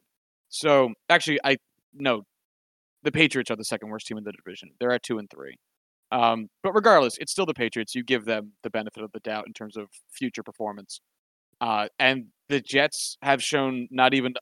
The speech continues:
a glimmer of hope. So, wow, this is so bad. Like, Denver, Denver, who is sitting at,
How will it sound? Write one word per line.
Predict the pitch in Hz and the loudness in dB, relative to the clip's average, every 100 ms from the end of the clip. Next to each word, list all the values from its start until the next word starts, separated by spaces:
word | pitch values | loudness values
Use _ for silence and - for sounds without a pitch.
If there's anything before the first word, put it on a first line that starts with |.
| - | -6
a | 131 | -6
glimmer | 123 143 135 117 | -2 -2 0 -2
of | 117 - | -6 -10
hope. | 104 104 _ | -10 -10 _
So, | - 123 110 107 - _ _ _ _ _ _ - - - | -10 -6 -6 -6 -14 _ _ _ _ _ _ -20 -20 -2
wow, | 117 131 98 - | 4 4 4 -2
this | 151 190 | -2 2
is | 254 - | 2 0
so | - 139 147 | 0 4 4
bad. | 143 117 135 104 - _ _ _ _ _ _ _ _ _ _ _ _ _ _ | 2 2 0 0 -12 _ _ _ _ _ _ _ _ _ _ _ _ _ _
Like, | - 214 - - 139 - | 6 6 6 -4 -16 2
Denver, | 185 254 240 143 120 113 _ _ _ _ _ _ _ _ _ _ - | 4 4 2 0 0 -4 _ _ _ _ _ _ _ _ _ _ 2
Denver, | 294 285 185 120 - _ _ _ _ _ - | 2 2 -2 -6 -12 _ _ _ _ _ -6
who | 226 | -2
is | 233 - | -2 -2
sitting | - 269 254 254 - _ _ _ _ _ | 0 2 0 -2 -10 _ _ _ _ _
at, | 180 185 180 | 4 6 4